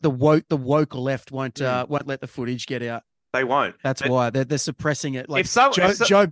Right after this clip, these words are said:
Speaker 1: Joe Byron calling in some favors
Speaker 2: Yeah.
Speaker 1: to stop, to stop the Owen
Speaker 2: Oh my
Speaker 1: Craigie
Speaker 2: God, if someone has
Speaker 1: supremacy.
Speaker 2: footage of this, please, look, we need a, a, a rugby league version of Roe Belinda to just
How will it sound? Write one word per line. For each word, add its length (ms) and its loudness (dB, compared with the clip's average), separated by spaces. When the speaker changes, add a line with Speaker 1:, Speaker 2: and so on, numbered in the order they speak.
Speaker 1:
Joe 220 4
Byron 480 0
calling 340 -4
in 100 -4
some 160 -6
favors 360 0
Speaker 2:
Yeah. 160 -2
Speaker 1:
to 100 2
stop, 460 0
to 100 -2
stop 320 -4
the 160 -2
Owen 140 0
Speaker 2:
Oh 60 0
my 60 -6
Speaker 1:
Craigie 260 2
Speaker 2:
God, 200 2
if 100 -2
someone 300 2
has 180 2
Speaker 1:
supremacy. 60 -8
Speaker 2:
footage 320 0
of 80 -2
this, 180 -4
please, 240 0
look, 80 -8
we 160 -2
need 60 0
a, 80 0
a, 200 -2
a 60 -2
rugby 280 -2
league 160 -2
version 260 -2
of 100 -6
Roe 140 0
Belinda 420 -6
to 120 -14
just 220 -10